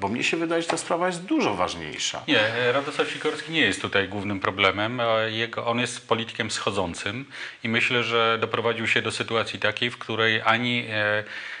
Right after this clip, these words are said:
Speaker 2: e, politycy światowi, jeśli, jeśli będą, bo on jako marszałek może taką jeszcze politykę prowadzić, mieć kontakty, odwiedzać różne kraje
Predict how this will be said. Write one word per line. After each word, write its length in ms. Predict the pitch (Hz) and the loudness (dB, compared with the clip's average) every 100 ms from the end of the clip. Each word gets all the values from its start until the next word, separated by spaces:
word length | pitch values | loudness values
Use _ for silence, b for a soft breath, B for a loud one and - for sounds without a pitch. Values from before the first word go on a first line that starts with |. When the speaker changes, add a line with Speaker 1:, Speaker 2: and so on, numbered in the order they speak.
| B | B
Speaker 2:
e, 180 | - 98 | -2 -2
politycy 720 | 98 110 110 110 117 - 110 110 | 0 2 2 0 -2 2 2 4
światowi, 720 | - 113 107 98 92 90 90 | 6 4 4 2 2 -2 0
jeśli, 340 | 92 - - | 0 0 -2
jeśli 240 | 95 95 101 | 0 0 0
będą, 220 | 101 98 | 0 -2
bo 220 | 101 120 | 0 0
on 80 | 139 | 0
jako 180 | 147 143 | 0 2
marszałek 460 | 147 - 139 139 | 0 2 2 2
może 240 | 151 165 92 | 2 2 2
taką 300 | 92 - 90 | 0 0 -2
jeszcze 200 | 90 - | -2 -2
politykę 400 | 98 92 95 98 | -2 -2 -2 -4
prowadzić, 580 | - 95 87 80 - - | -2 0 0 -2 -8 -6
mieć 180 | 90 | -4
kontakty, 760 | - 90 110 113 - 104 95 92 | -4 4 6 6 4 0 2 0
odwiedzać 480 | 92 87 87 90 - | -2 -4 -4 -4 -4
różne 280 | 98 101 101 | -4 -4 -2
kraje 440 | - 120 107 104 | 4 4 6 4